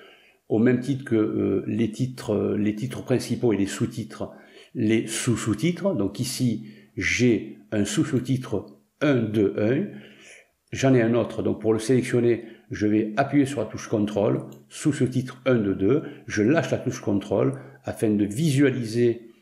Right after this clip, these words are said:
si j'ai d'autres sous-sous-titres. C'est le cas ici. Donc je réappuie sur la touche contrôle,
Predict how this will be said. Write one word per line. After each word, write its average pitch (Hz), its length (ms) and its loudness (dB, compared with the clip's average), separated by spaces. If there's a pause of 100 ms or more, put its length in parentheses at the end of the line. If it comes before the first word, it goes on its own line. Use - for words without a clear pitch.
(420)
si - 340 -4
j'ai 104 180 2
d'autres 117 280 0
sous-sous-titres. 120 640 -4
C'est - 260 2
le 104 140 4
cas 107 380 0
ici. 127 340 -6
Donc 95 200 -2
je 95 140 -2
réappuie 131 600 0
sur 117 140 -6
la 104 60 -2
touche - 220 -10
contrôle, 107 520 0